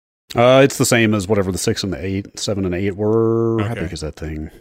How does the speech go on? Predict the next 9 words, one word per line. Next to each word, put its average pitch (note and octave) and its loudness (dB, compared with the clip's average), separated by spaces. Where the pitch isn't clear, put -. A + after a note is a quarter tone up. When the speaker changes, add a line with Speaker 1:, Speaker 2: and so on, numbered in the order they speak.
Speaker 2:
Like F#2 -20
Speaker 1:
Uh, C#2+ -10
same E3 6
as G#2+ 2
yours. G2+ 4
I G2 2
can't G2+ -4
remember. F#2 -4
You, B2+ 0